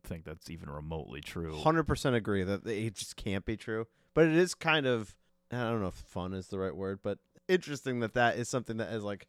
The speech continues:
Speaker 1: Well, I think
Speaker 2: stuck
Speaker 1: part of
Speaker 2: with
Speaker 1: it
Speaker 2: the
Speaker 1: is
Speaker 2: legend of the
Speaker 1: because
Speaker 2: film.
Speaker 1: this scene seemed so scandalous
Speaker 2: Right.
Speaker 1: that it becomes a game of telephone.
Speaker 2: Yeah.
Speaker 1: Where people just keep upping the ante
Speaker 2: Totally.
Speaker 1: about what happened exactly.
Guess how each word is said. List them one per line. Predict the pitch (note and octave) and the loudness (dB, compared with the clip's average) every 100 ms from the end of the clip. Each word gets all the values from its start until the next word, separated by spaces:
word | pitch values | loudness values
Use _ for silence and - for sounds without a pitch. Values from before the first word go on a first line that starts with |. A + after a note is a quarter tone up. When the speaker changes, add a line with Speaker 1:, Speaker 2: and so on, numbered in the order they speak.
| - | 6
Speaker 1:
Well, | A3 | 10
I | A3+ | 10
think | C#4 | 8
Speaker 2:
stuck | - - | 8 12
Speaker 1:
part | E3 E3+ | 12 12
of | D3 | 12
Speaker 2:
with | C3 | 12
Speaker 1:
it | |
Speaker 2:
the | C3 | 10
Speaker 1:
is | A#2 | 6
Speaker 2:
legend | B2 | 4
of | |
the | G#2 | 4
Speaker 1:
because | F#2+ D3+ D3+ | 8 10 10
Speaker 2:
film. | G2 B2 | 8 6
Speaker 1:
this | A2+ | 4
scene | - - - - A#2+ A#2 G#2 | 0 -2 0 4 6 6 4
seemed | F#2 - A#2 G#2+ G2+ | 2 0 4 4 2
so | - G2+ | 2 0
scandalous | F#2 - A2 G#2+ G#2 F#2 F#2 | 0 -2 2 2 2 2 4
Speaker 2:
Right. | G2 | 6
Speaker 1:
that | G#2+ | 6
it | G2 - - - | 2 -2 -10 -4
becomes | A2+ B2+ A2 G2+ | 0 2 4 2
a | F#2 | 2
game | G2 F#2+ E2+ | 2 2 0
of | - | -4
telephone. | - A#2 F#2 - C#2 G1+ F#2+ _ _ _ | -2 2 2 -2 -12 -12 -16 _ _ _
Speaker 2:
Yeah. | C#3+ A#2+ - - _ | 4 4 4 -10 _
Speaker 1:
Where | - A2 G#2 | 4 4 6
people | B2 A2 | 4 4
just | G#2+ G#2 | 2 0
keep | - A2 - | 2 0 2
upping | G2 A2+ F#2+ | 0 2 2
the | F2 E2+ F#2 | 0 -2 0
ante | G2 - | 0 4
Speaker 2:
Totally. | C#3 C3 A2+ G2+ | 8 8 6 6
Speaker 1:
about | F#2 F2+ | 4 2
what | E2+ F#2+ | 2 -2
happened | F2 F2+ F2 F2+ E2 | 0 0 0 -4 -6
exactly. | E2 E2+ E2 D#2+ D#2+ D2+ D2+ | -6 -4 -2 -4 -6 -8 -10